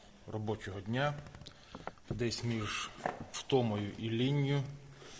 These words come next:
відшукав собі трохи наснаги, щоб продовжити чарувати над замурзаним залізячем та щось розповісти про це своїм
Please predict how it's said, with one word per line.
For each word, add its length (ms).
відшукав 480
собі 340
трохи 680
наснаги, 760
щоб 220
продовжити 840
чарувати 760
над 220
замурзаним 640
залізячем 760
та 140
щось 360
розповісти 640
про 160
це 220
своїм 460